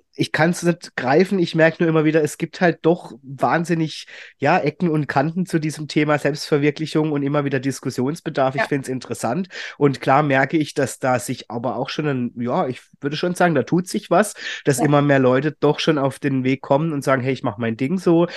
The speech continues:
Speaker 1: Ich
Speaker 2: Ja.
Speaker 1: glaube auch, dass Corona dazu beigetragen hat,
Speaker 2: Mhm.
Speaker 1: sicherlich,
Speaker 2: Mhm.
Speaker 1: dass viele Menschen überlegt haben, „Hey, sag mal, was mache ich hier eigentlich und will ich das überhaupt, bis ich, äh, irgendwann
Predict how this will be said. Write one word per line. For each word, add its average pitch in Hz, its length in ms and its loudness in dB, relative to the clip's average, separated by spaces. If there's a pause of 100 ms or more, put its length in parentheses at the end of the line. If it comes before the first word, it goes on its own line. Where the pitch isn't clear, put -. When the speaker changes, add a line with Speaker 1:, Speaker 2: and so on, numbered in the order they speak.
(200)
Speaker 1:
Ich - 80 -2
Speaker 2:
Ja. - 60 -2
Speaker 1:
glaube 139 260 4
auch, 127 160 0
dass 123 220 -2
Corona 135 560 2
dazu 135 300 -2
beigetragen 123 640 0
hat, 139 260 -2
Speaker 2:
Mhm. - 40 -4
Speaker 1:
sicherlich, 160 460 0
Speaker 2:
Mhm. 196 260 -4
Speaker 1:
dass 131 200 0
viele 139 220 4
Menschen 135 400 0
überlegt 131 480 0
haben, 135 120 2
„Hey, 113 140 -2
sag 120 180 -2
mal, 127 260 0
was 110 200 -6
mache 117 160 -4
ich 139 80 -8
hier 139 140 2
eigentlich 143 420 -2
und 117 200 -2
will 120 100 0
ich 156 100 -6
das 165 160 -4
überhaupt, 147 460 -2
bis 131 160 -6
ich, 127 240 -8
äh, 127 100 -2
irgendwann 127 560 -2